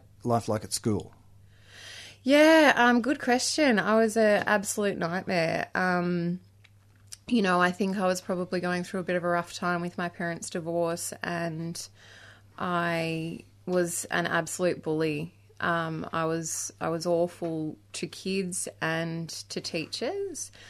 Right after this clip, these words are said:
Speaker 2: and I didn't think that the rules applied to me. The rules just did not apply to me at all. Um, I learnt very young on how to manipulate and how to get my way,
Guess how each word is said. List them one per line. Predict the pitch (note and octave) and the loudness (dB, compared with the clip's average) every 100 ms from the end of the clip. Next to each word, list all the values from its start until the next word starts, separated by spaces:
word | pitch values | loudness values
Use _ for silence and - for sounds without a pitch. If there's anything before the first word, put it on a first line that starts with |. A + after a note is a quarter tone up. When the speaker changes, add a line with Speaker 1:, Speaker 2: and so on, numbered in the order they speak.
| - - - | -20 -14 -4
Speaker 2:
and | F#3+ | 0
I | G3 | 2
didn't | F#3 G3 G3 | 0 -2 -2
think | G3 F3 | -4 -6
that | F3+ E3+ | -6 -6
the | |
rules | D#3 D#3+ D#3 | -4 -2 -4
applied | - C#3+ C#3+ D#3 | -4 -4 -4 -2
to | E3+ | -2
me. | D3+ | -2
The | D3 | 0
rules | D#3+ F3 F3 | 2 2 2
just | E3 - | 0 0
did | E3 F3 | 0 2
not | F3 - | 2 2
apply | E3+ - D3+ D#3+ | -4 -2 0 0
to | - | 0
me | D#3+ | 0
at | D#3 | 2
all. | D#3+ A3+ F4 - - - - - - | 2 2 0 -8 -18 -18 -18 -4 4
Um, | F3 E3+ D#3 - - | 4 4 2 0 6
I | E3+ | 6
learnt | E3+ F3+ F3 E3+ E3+ | 6 4 4 2 4
very | F3+ F3 | 6 6
young | E3 D#3 D#3 D3+ D3+ | 4 2 2 0 -2
on | - D3 D#3 | -2 0 0
how | F3 D#3 | 2 2
to | E3 | 4
manipulate | E3 E3 - E3 D#3+ A3+ - | 2 0 2 4 6 4 2
and | E3+ | 2
how | F3+ | 2
to | E3 | 2
get | D#3+ - | 0 0
my | D#3 | 0
way, | D3+ D#3 D#3+ D3+ D#3 | 2 2 2 2 0